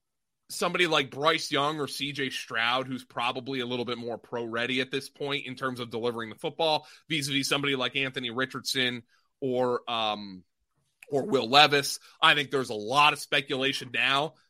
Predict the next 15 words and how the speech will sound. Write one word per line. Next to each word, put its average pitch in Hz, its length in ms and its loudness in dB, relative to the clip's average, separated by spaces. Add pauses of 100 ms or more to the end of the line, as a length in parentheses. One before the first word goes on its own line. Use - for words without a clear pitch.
(140)
Carolina 151 840 4 (160)
trading 147 340 -2
up 147 140 -2
to 135 100 -16
number 135 280 -4
one. 135 320 -4
There's 165 160 -2
a 156 60 -6
lot 147 160 2
of 139 60 -4
speculation 147 560 -6
that 120 100 -10
Carolina 139 680 -2 (280)
could, 143 380 2 (380)
um, 113 380 -4